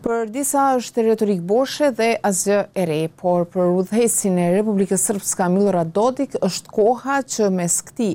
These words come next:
entiteti dhe Federatës së Bosnjë Hercegovinës të caktohet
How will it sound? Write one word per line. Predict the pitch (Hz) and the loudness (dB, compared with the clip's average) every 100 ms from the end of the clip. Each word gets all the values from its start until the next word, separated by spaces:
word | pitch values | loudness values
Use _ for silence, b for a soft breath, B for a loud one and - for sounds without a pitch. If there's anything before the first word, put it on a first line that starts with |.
| - | -2
entiteti | 185 247 240 202 202 262 | -2 -2 0 0 2 0
dhe | 196 180 | 0 0
Federatës | 180 180 208 202 180 | -2 -2 0 0 -2
së | - 170 | -2 -2
Bosnjë | 190 190 180 170 | -2 -2 0 0
Hercegovinës | 196 - 254 233 202 214 254 - - B B B B 330 | 0 0 0 0 2 2 0 -2 -6 B B B B -4
të | 311 | 0
caktohet | 226 - 208 226 | -2 0 0 0